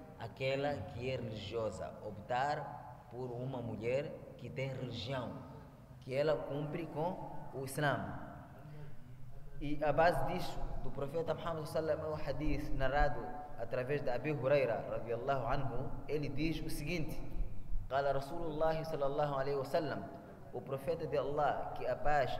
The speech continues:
e a sua bênção estejam sobre ele, disse: "Tunkah al-mar'atu li arba'in."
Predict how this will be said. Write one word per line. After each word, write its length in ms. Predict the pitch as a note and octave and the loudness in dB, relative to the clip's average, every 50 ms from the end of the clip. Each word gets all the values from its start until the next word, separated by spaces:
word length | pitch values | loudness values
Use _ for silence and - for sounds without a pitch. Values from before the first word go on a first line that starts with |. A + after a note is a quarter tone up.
| - B2 | -2 -4
e 60 | B2 | -4
a 40 | A#2+ | -4
sua 200 | - D#3 D3 B2+ | -2 0 2 2
bênção 420 | - D3 D#3+ E3+ D#3 - - A#2+ | 4 4 2 2 2 0 0 -2
estejam 380 | A2 - D3+ D3 C#3 C3+ C3+ C3 | -2 -2 0 0 0 0 0 -2
sobre 360 | - C3 A#2+ A2+ A#2 C3 D3 | -2 -2 -2 0 2 4 4
ele, 520 | D#3+ D#3 D#3 - - - - - - - A2+ | 4 4 2 -2 -6 -6 -6 -6 -6 -4 -2
disse: 420 | C3+ F#3+ F#3+ D3+ - - - - - - - - - - - - - - - - - - | 0 0 0 0 0 -2 -4 -4 -6 -8 -8 -8 -8 -10 -10 -14 -10 -10 -8 -8 -8 -4
"Tunkah 400 | - - D#3+ D#3 - - - - | -2 0 2 2 0 0 0 -2
al-mar'atu 720 | C3+ C3 C3 C#3 D#3+ F3 E3+ D#3 F3 F3 E3+ F#3 F#3+ - - - - - | -2 0 2 4 4 4 6 6 4 4 2 2 0 -2 -2 -2 -2 -2
li 80 | - - - | -2 0 2
arba'in." 500 | C3 B2 B2 - C#3+ C3+ A#2 A2+ - | 2 2 4 4 4 4 4 4 0